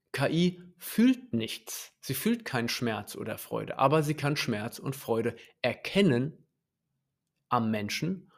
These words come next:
und sie kann Schmerz und Freude simulieren, sich so verhalten,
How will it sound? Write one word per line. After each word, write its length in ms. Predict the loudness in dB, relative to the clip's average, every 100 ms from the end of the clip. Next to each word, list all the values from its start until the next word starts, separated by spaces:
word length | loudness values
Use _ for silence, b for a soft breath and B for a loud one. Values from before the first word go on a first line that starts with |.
| b b
und 260 | 8 8 4 B B -10
sie 180 | -6 -2
kann 400 | 0 0 -2 -8
Schmerz 640 | -2 2 4 2 -2 -10
und 160 | -4 -4
Freude 680 | -2 0 4 4 2 -4 -14 _ _ _ _ _ -4
simulieren, 840 | 2 4 4 4 6 4 0 -12 _ _ _ _ _
sich 260 | -4 0 2
so 180 | 6 4
verhalten, 640 | 6 2 4 0 0 -4